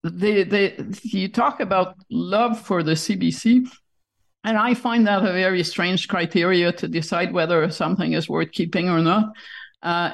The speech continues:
in the sense that, uh, everything we love will eventually die. But the best way to express love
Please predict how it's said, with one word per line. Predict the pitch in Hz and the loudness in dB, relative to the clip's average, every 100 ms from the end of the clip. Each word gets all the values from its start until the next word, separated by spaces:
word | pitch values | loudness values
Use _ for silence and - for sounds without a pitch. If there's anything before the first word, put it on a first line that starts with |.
| - | -2
in | 185 | 0
the | 180 | 0
sense | 170 202 214 - | 0 0 0 -2
that, | 180 160 | -4 -2
uh, | 170 170 - | 0 0 0
everything | 202 196 190 185 180 | 0 2 2 0 -2
we | 175 | 0
love | 180 196 180 | 0 -2 -2
will | 170 | -2
eventually | 160 165 185 - 160 147 | 0 0 0 0 -2 -2
die. | 143 165 233 254 - _ _ _ _ _ _ _ | 0 0 0 -4 -8 _ _ _ _ _ _ _
But | - 185 | -4 -2
the | 196 185 180 160 | 0 0 0 -2
best | 131 220 214 196 | -2 -2 -2 -2
way | 202 190 | -2 -2
to | 175 | -2
express | 175 165 - 196 190 | -2 -2 -2 -2 -2
love | 165 165 185 | -2 0 0